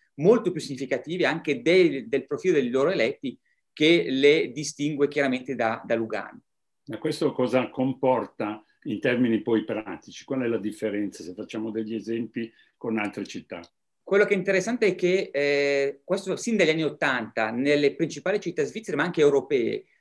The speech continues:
Speaker 1: assistiamo a, a una, all'arrivo in qualche modo di, eh, profili più manageriali, in qualche modo di politici.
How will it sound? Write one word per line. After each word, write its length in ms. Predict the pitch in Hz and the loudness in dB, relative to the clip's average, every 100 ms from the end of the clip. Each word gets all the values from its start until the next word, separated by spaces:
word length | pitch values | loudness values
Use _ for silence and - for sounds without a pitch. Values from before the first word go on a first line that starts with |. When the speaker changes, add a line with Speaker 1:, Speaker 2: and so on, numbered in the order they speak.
| _ - | _ -8
Speaker 1:
assistiamo 640 | - 196 - 208 233 196 - | -6 -6 -2 0 2 2 2
a, 340 | 165 196 - | 2 2 0
a 280 | 139 139 143 | -2 -4 -4
una, 600 | 135 131 127 123 120 - | -4 -4 -4 -4 -4 -6
all'arrivo 680 | 80 123 143 156 233 131 117 | -6 0 2 4 2 0 -2
in 100 | 110 | -2
qualche 220 | 131 147 | -4 -2
modo 340 | 156 156 123 | 0 0 0
di, 420 | 117 117 165 180 - | -4 -8 -10 -10 -6
eh, 300 | 123 120 - | -4 -2 -4
profili 720 | 151 147 208 196 131 120 110 - _ | -4 -4 -4 -4 -4 -4 -8 -10 _
più 160 | 247 | -4
manageriali, 760 | 202 180 160 160 156 180 123 113 | 0 2 2 2 2 2 0 -4
in 80 | 113 | -8
qualche 240 | 120 127 | -8 -4
modo 280 | 127 127 120 | -4 -2 -2
di 120 | 117 | -2
politici. 640 | 151 127 113 113 - 202 | -2 -2 -4 -8 -12 -12